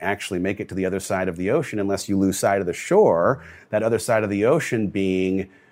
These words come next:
the fulfillment of your fullest potential or connecting to that idea of honoring your, the measure of your creation, right?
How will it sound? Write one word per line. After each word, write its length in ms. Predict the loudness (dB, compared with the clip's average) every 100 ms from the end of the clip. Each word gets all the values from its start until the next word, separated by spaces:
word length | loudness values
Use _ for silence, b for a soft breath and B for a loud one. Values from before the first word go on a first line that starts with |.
| b b
the 300 | 0 2 2 -2
fulfillment 760 | -8 -8 -8 -4 0 2 2 0
of 280 | -2 -4
your 220 | -4 -2 -2
fullest 440 | -6 -4 -4 -6
potential 720 | -6 -4 -4 -2 0 2 0
or 460 | 0 2 2 2 -2 -8
connecting 500 | -10 -6 -6 -2 -4
to 140 | -2 -2
that 200 | 0 0
idea 320 | 0 -2 -4
of 80 | -2
honoring 420 | -4 -4 -4 -4
your, 300 | -4 -4 -4 -8 b b b
the 80 | -2
measure 340 | 0 0 0
of 80 | -2
your 120 | -4
creation, 840 | -6 -4 0 0 0 -2 -4 -2 -4 B B B
right? 200 | -6 -6